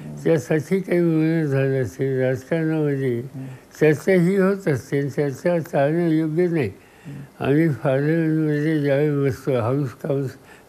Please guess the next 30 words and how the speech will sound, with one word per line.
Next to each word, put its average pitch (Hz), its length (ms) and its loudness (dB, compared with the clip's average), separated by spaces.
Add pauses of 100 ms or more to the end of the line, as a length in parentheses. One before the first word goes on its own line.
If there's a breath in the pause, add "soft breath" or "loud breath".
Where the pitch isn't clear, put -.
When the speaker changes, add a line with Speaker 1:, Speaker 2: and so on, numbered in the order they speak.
(140)
Speaker 2:
संपल्यावर 123 560 0 (500 loud breath)
पार्लमेंटच्या 143 640 2
सेंट्रल 135 540 0
हॉलमध्ये 135 720 -2 (440 loud breath)
अनेक 247 320 0
पक्षाचे 180 720 0
लोक 180 160 0
आम्ही 165 280 2
एकत्र 151 460 -2
बसतो, 135 260 -2
चर्चा 170 520 0
करतो, 131 480 -4 (400 loud breath)
सूचना 170 580 2
येतात, 139 480 -2
असं 147 280 -4
का 165 120 -4
करत 156 460 0
नाही, 165 220 -4 (120)
तसं 143 240 0
केलं 147 480 -2
तर 175 40 -8 (140)
काय 143 160 6
होईल? 135 220 -2
Speaker 1:
हं. 135 60 -10 (420 loud breath)
Speaker 2:
हे 160 180 4
लोक 165 220 -2
मान्य 160 480 2
नाही 175 200 2
करत 131 460 -2
असतात. 120 320 -4